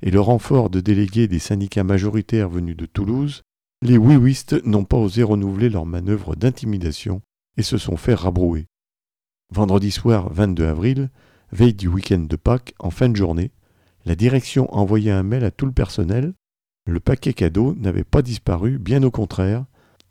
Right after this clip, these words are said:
Il fallait décider entre les trois pour cent et le talon à soixante euros avec P P ou les deux virgule quatre pour cent et le talon à cinquante euros sans P P. La direction cherchera à mettre les travailleurs en colère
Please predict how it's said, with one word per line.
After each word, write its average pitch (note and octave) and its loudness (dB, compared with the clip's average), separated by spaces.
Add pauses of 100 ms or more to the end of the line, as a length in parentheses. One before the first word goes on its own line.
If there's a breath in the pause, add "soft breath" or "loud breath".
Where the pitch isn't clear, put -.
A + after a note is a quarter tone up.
Il F#2 -6
fallait C3 2
décider F#2+ -2
entre F2 -2
les D#2+ -2
trois C#3 2
pour C3 -2
cent A2+ 0
et F2+ 2
le F2 -2
talon F2+ -2
à D2+ -4
soixante - -6
euros G#2+ -2 (260 soft breath)
avec F#2+ 2
P E2 2
P B2 2 (540)
ou D#3 2
les F2+ -2
deux G#2 2
virgule A#2+ 0
quatre A#2+ -2
pour - -8
cent A2+ -2
et A#2 0
le G2+ 2
talon G2 2
à - -4
cinquante B2+ -4
euros G#2 -2
sans - -2
P C#3 0
P. - -6 (640)
La E2 -4
direction G#2+ 2
cherchera G2+ -2
à F#2 2
mettre A#2 -2
les A#2 -2
travailleurs F2+ 0
en D#2 -4
colère C3+ 0